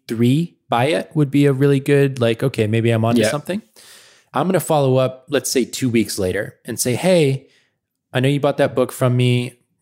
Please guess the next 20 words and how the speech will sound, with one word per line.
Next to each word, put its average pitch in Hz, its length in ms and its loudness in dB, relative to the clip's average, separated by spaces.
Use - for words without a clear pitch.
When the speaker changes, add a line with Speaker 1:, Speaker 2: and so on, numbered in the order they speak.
Speaker 1:
Really 120 220 2
appreciate 113 640 0
it. 110 180 0
Did 123 140 -2
you 160 60 2
have 175 100 0
a 175 40 -4
chance 165 280 -6
to 127 80 -6
read 90 240 -6
it? - 220 -12
And 127 80 -4
if 127 100 -6
so, 143 160 0
what 117 140 2
did 110 160 -2
you 98 60 -4
think?" - 380 -18
Speaker 2:
Mm-hmm. 92 160 -4
Speaker 1:
And 131 300 2